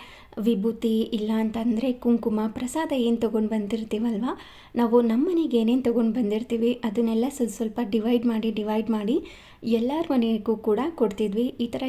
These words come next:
ಯಾರಿಗೆಲ್ಲ ನೆನ್ಪಿದೆ ಅಂತ ಕಾಮೆಂಟ್ ಮಾಡಿ ತಿಳಿಸಿ. ಇವತ್ತು ದೇವಸ್ಥಾನದಿಂದ ಬಂದ್ರೆ ಪ್ರಸಾದನೆಲ್ಲ ದೇವ್ರ ಮನೇಲಿಟ್ಟು ನಾಳೆ ಸಂಜೆ ಅಷ್ಟ್ರಲ್ಲಿ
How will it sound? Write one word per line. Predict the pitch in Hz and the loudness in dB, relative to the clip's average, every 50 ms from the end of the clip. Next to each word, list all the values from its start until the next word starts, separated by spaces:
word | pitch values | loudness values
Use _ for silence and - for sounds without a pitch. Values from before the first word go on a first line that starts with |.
| 240 240 | -4 -2
ಯಾರಿಗೆಲ್ಲ | 220 226 233 262 262 262 254 247 247 | -2 -2 -2 -4 -2 0 0 0 2
ನೆನ್ಪಿದೆ | 233 220 220 220 220 240 233 233 | 2 2 0 0 0 0 0 0
ಅಂತ | 220 220 214 226 | 0 -2 -2 -4
ಕಾಮೆಂಟ್ | 220 - 220 208 208 220 220 - | -6 -4 -4 -4 -2 -4 -2 -2
ಮಾಡಿ | 226 214 202 214 | -4 -4 -2 -4
ತಿಳಿಸಿ. | 214 220 202 202 196 - 226 247 311 - - - - - | -4 -4 -6 -6 -4 -2 -2 -2 -2 -4 -10 -18 -12 -4
ಇವತ್ತು | 262 247 233 285 302 302 - 302 247 226 | -2 -2 0 0 -4 -4 -2 -4 2 4
ದೇವಸ್ಥಾನದಿಂದ | 233 220 220 254 247 - - 240 233 233 - 226 220 220 240 | 4 4 4 2 -2 -4 -4 -2 -2 -2 -2 -2 -2 -2 -2
ಬಂದ್ರೆ | 214 220 247 214 208 247 254 | 0 0 0 0 2 0 -2
ಪ್ರಸಾದನೆಲ್ಲ | 254 - - 240 226 - 240 247 247 226 262 247 247 233 226 233 240 220 | -2 -4 -8 -8 -6 -4 -4 -4 -2 0 0 2 2 2 0 -2 -2 0
ದೇವ್ರ | 233 233 226 226 - 240 | 0 0 0 2 2 2
ಮನೇಲಿಟ್ಟು | 233 226 220 220 208 208 202 202 - 247 339 - - - - - - - | 2 4 2 2 2 0 -4 -4 -4 -4 -4 -4 -8 -16 -20 -18 -6 -4
ನಾಳೆ | 240 233 226 240 302 349 359 | -4 -2 -2 -2 -4 -4 -6
ಸಂಜೆ | 349 - 277 240 220 220 220 233 233 | -6 -2 -2 0 0 2 0 0 -2
ಅಷ್ಟ್ರಲ್ಲಿ | 233 233 - - 233 226 220 240 339 | -2 -4 -6 -6 -4 -2 0 0 -2